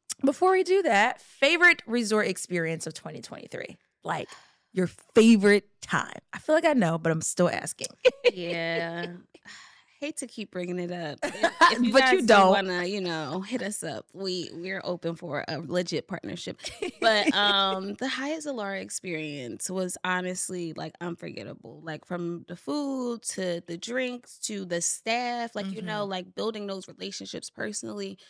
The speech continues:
Speaker 2: Um, it was great.
Speaker 1: Yeah.
Speaker 2: Um, and I, I think the numbers tell it too. It was one of our best episodes.
Speaker 1: Yeah, it's still going up.
Speaker 2: Yeah, it's
Speaker 1: Yep.
Speaker 2: one of our best episodes. So you guys loved hearing about it as well.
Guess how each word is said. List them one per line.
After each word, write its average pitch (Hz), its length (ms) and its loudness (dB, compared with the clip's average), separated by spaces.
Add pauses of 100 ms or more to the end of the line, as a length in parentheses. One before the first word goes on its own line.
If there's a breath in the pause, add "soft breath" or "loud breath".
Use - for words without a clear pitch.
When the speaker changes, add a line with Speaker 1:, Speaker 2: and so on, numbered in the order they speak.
(360 soft breath)
Speaker 2:
Um, 175 560 -4 (400)
it 220 120 -8
was 285 180 -8
great. 214 460 -12
Speaker 1:
Yeah. 160 300 -2
Speaker 2:
Um, 180 360 -6
and 220 120 -2
I, 240 200 4
I 208 80 0
think 262 240 -6
the 220 80 -6
numbers 247 380 -4
tell 247 200 -6
it 240 80 -8
too. 285 220 -6
It 214 40 -4
was 220 140 -6
one 233 120 -8
of 226 100 -8
our 220 100 -8
best 226 240 -8
episodes. - 500 -10
Speaker 1:
Yeah, 208 260 0
it's 165 100 -2
still 247 240 2
going 170 260 4
up. 147 240 -2
Speaker 2:
Yeah, 226 300 -14
it's - 80 -14
Speaker 1:
Yep. 175 100 -8
Speaker 2:
one 214 100 -10
of 214 80 -10
our 202 100 -8
best 196 220 -10
episodes. 190 480 -12
So 196 100 -6
you 196 180 -6
guys 196 200 -2
loved - 260 -12
hearing 190 260 -4
about 180 240 -6
it 185 100 -8
as 185 160 -10
well. 240 220 -12